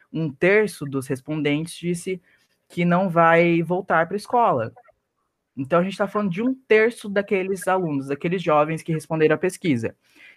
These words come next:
Então, é muito importante, eu trago até um adendo, que a gente pare pra olhar o que será feito pra que essa evasão seja diminuída. O que será feito pra que a gente não perca, de fato,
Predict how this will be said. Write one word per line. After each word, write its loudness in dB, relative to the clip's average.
Então, 4
é 6
muito 0
importante, 4
eu 4
trago 4
até 0
um 2
adendo, 0
que -2
a 4
gente -4
pare 4
pra 2
olhar 4
o 2
que -10
será 2
feito -2
pra 4
que 2
essa 4
evasão 2
seja -2
diminuída. -4
O -8
que -2
será 0
feito 0
pra -6
que -4
a 0
gente -6
não -2
perca, 2
de -6
fato, 0